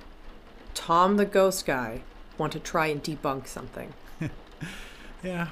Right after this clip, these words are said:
Speaker 2: well, I do it for you. You're slightly more scared than me right now,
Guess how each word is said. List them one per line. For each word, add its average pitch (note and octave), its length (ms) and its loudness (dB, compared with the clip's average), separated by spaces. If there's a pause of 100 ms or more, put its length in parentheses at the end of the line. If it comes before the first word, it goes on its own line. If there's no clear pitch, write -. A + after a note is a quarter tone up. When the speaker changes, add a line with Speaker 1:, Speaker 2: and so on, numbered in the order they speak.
Speaker 2:
well, D#3+ 220 -4 (500)
I C#3 100 -2
do C3 200 0
it D#3+ 60 -6
for - 160 -6
you. G3+ 320 -2 (500)
You're A2+ 140 -2
slightly A#2+ 420 -2
more C#3 160 2
scared D3+ 320 -4
than B2+ 80 -4
me G#2+ 100 -2
right G2 240 -6
now, F#2+ 180 -8